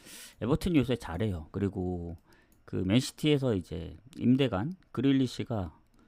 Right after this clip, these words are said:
지금 에버튼에서 되게 좋은 모습 보여주고 있고 하기 때문에 울버햄튼은 지금 뭐 이적도 이적 이슈인데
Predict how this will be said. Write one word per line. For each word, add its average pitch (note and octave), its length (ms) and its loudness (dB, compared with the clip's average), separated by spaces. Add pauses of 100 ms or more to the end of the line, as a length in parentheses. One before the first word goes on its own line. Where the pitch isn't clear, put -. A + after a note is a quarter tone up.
(120)
지금 - 140 -6
에버튼에서 C3 640 2
되게 F#2+ 200 -6
좋은 A#2 280 4
모습 G2+ 220 -2
보여주고 F#2+ 420 -4
있고 - 320 -16 (240)
하기 G2+ 200 -4
때문에 A2 520 -2 (920)
울버햄튼은 A#2 840 4
지금 E2+ 420 -8
뭐 D#2 220 -14
이적도 A2 440 -2
이적 G2 300 2
이슈인데 F2+ 560 -4